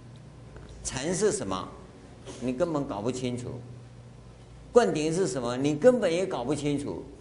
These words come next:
但是你通通混在一起，混在一起啊，结果修了半天就没修了。参禅跟打坐是不一样的，净土跟念佛也不一样的。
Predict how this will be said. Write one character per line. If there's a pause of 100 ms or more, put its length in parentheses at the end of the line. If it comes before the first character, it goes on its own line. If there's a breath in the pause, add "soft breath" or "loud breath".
(200)
但
是
你
通
通
混
在
一
起， (720)
混
在
一
起
啊，
结
果
修
了
半
天
就
没
修
了。 (3250)
参
禅
跟
打
坐
是
不
一
样 (100)
的， (1500)
净
土
跟
念
佛
也
不
一
样
的。